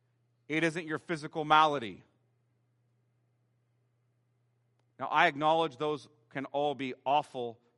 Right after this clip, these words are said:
problems, and I do not mean to suggest a lack of compassion for any of them. But your biggest problem confronts you at every funeral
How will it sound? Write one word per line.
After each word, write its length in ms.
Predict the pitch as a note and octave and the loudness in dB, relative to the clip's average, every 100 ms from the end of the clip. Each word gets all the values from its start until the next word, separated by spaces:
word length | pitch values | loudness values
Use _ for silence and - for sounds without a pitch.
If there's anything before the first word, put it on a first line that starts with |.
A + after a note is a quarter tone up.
| _ | _
problems, 500 | - C3+ B2 A2+ A2 | 2 2 2 -4 -12
and 100 | B2 | -10
I 60 | A#2+ | -10
do 240 | F#2 D3 | -8 -8
not 180 | E3 D3 | -6 -6
mean 200 | C3 C3 | -8 -10
to 60 | A#2 | -12
suggest 480 | A2+ G2+ B2+ A2+ - | -18 -10 -8 -8 -10
a 60 | A2 | -8
lack 260 | A2+ A2 | -8 -8
of 100 | G#2 | -12
compassion 560 | - G2+ A#2+ A2+ - G#2 - | -20 -10 -8 -8 -10 -20 -20
for 100 | - | -14
any 180 | A#2 A2 | -12 -10
of 140 | E2 | -14
them. 100 | D#2+ C2 _ _ _ _ _ _ _ _ _ _ _ _ _ _ _ _ _ _ _ _ _ _ | -20 -20 _ _ _ _ _ _ _ _ _ _ _ _ _ _ _ _ _ _ _ _ _ _
But 140 | D3 D3 | -6 -2
your 180 | E3 C#3+ | -4 -4
biggest 480 | G#2 F3+ F3+ - | -2 -2 -2 -10
problem 600 | - E3+ D#3+ B2 A#2 A#2 A#2+ _ _ _ _ _ - | -2 4 4 2 -6 -10 -18 _ _ _ _ _ -16
confronts 600 | B2+ - D#3 D3+ - C#3 | -16 -8 -2 -2 -4 -10
you 320 | C3+ C#3 C#3+ _ _ _ _ - | -10 -10 -14 _ _ _ _ -8
at 140 | A#2+ - | -8 -2
every 300 | C#3 C#3+ E3 | -2 -2 -8
funeral 600 | - D#3+ D3+ A2+ F#2+ F#2+ | -8 -6 -6 -6 -10 -16